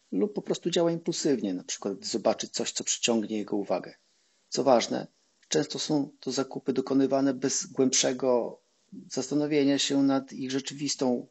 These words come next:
potrzebą czy wartością. Dodatkowo konsument impulsywny zazwyczaj nie poszukuje okazji do kupowania taniej. W odróżnieniu od konsumentów wrażliwych na cenę i wartość,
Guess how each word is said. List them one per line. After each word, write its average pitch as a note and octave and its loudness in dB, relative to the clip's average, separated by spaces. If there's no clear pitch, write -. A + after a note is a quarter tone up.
potrzebą A#2+ 0
czy G2+ -2
wartością. F#2+ -2
Dodatkowo C3+ 0
konsument C#3 2
impulsywny B2 -2
zazwyczaj D3 -4
nie D#3 -2
poszukuje D3+ -2
okazji A#2 -2
do A2+ -6
kupowania A2+ -2
taniej. - -8
W A2+ -4
odróżnieniu C3 4
od C3+ 2
konsumentów C3+ 2
wrażliwych B2 2
na B2 -4
cenę C3 2
i B2 0
wartość, C#3 -2